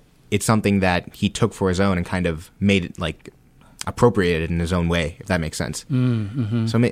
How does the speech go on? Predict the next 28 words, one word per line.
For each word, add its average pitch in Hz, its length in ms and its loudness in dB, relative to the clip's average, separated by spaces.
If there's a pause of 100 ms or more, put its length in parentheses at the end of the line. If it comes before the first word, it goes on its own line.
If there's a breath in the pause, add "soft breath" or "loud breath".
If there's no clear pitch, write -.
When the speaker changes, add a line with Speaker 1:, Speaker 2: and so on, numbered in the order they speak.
(420)
Speaker 1:
you 113 260 2
could, 131 120 4
you 127 100 8
could 131 160 4
read 113 140 4
that 101 180 2
kind 107 120 0
of, 95 40 2
like, 95 100 0
in 95 100 2
a 90 100 0
way 92 160 2
of - 120 -2
cultural, 104 420 2
like, 117 160 0
I 143 100 2
wouldn't 185 160 6
even 156 100 4
say 107 120 2
cultural 113 320 4
appropriation, 85 560 -2
but, 85 140 -2
like, 87 300 -2 (360 soft breath)
kind 127 160 4
of 113 60 4
appropriating 113 920 4
the 92 340 2
techniques - 640 2